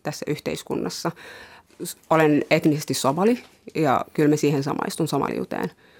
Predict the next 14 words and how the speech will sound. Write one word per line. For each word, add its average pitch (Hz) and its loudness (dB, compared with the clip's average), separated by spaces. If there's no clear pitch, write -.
siitä 147 4
huolimatta, 151 2
että - -2
mut 135 2
on 143 -2
kasvatettu - -4
Tampereella 139 2
ja - 0
tamperelaiskouluissa 143 0
niinku 180 -2
suomalaiseksi, - 0
mutta - -6
et - -18
tota, 147 -4